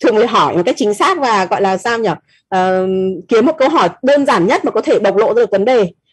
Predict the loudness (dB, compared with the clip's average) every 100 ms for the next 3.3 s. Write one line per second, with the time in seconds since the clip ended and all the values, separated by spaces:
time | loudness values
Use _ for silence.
0 | _ -4 -2 -2 -2 0 0 0 2 2
1 | 2 0 0 0 0 0 -2 -2 -2 -2
2 | -2 -2 -2 -2 -4 -4 -2 0 -2 -2
3 | 0 2 0